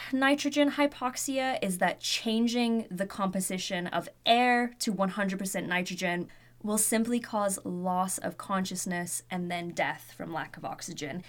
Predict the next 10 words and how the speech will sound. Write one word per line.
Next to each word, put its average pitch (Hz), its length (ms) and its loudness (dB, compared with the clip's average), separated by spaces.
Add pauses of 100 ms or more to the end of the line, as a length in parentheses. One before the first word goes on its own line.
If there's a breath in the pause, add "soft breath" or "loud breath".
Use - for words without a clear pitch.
(580 soft breath)
In 311 340 6
theory, 202 1080 2
what 190 320 4
they're 233 180 4
saying 190 380 2
is 170 360 -4 (160)
the 175 140 -2
inmate 185 480 0
would 180 140 -4
simply 196 680 -4